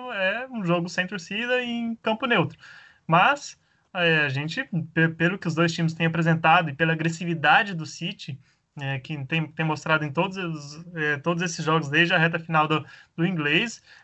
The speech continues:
é, o City é, sim, um, um favorito. Vai, o Lyon vai encontrar um time muito diferente do que encontrou com a Juventus, que como, como to-, vocês viram, como você tá relatando, foi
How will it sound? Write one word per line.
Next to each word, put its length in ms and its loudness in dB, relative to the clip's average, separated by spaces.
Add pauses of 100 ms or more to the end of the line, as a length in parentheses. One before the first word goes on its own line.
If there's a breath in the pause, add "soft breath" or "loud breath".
(140 soft breath)
é, 640 2
o 40 -4
City 360 -4
é, 160 6
sim, 220 -2
um, 360 0
um 60 0
favorito. 480 0
Vai, 220 6
o 300 0
Lyon 240 4
vai 100 4
encontrar 320 2
um 80 4
time 480 -4
muito 640 -2
diferente 460 2
do 80 -6
que 100 -8
encontrou 400 -4
com 80 -2
a 60 0
Juventus, 340 0
que 140 -6
como, 320 2 (340 loud breath)
como 840 0
to-, 320 2
vocês 560 2
viram, 240 2
como 160 4
você 220 2
tá 100 2
relatando, 540 2
foi 640 -4